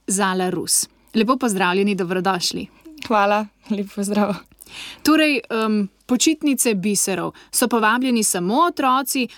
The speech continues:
Speaker 1: oziroma če vprašam drugače, kdo vse je pri vas dobrodošel?
Speaker 2: Ja, pri nas so dobrodošli v bistvu čisto vsi, a, ke se, ke pač rabijo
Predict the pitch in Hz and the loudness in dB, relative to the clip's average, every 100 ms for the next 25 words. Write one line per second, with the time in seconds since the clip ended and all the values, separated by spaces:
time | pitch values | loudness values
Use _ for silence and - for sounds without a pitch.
0 | - 247 247 247 208 208 196 196 208 185 | -4 0 2 2 0 -2 0 -2 -2 -4
1 | 175 208 262 240 202 311 320 - 196 160 | 0 2 2 -2 0 2 2 0 -2 -2
2 | 196 180 180 175 175 185 170 160 - 202 | -4 -2 -2 -4 -4 -2 -4 -6 -8 -10
3 | - - 220 226 247 262 262 247 226 240 | -12 -4 -2 2 4 2 0 -2 -2 -2
4 | 220 226 262 - 247 214 269 - 233 220 | 0 0 0 -2 -2 0 0 -2 -4 -4
5 | - _ - - 285 302 269 - - 240 | -6 _ -6 2 2 2 -2 -2 0 2
6 | 294 330 - 214 208 208 233 214 - 208 | 2 0 -2 -2 0 -2 -4 -4 0 2
7 | 196 190 214 - _ - - 196 - - | 2 0 -2 -8 _ -12 -2 -2 -4 -8
8 | 190 - 196 208 254 247 220 208 | -4 -2 0 2 2 0 0 0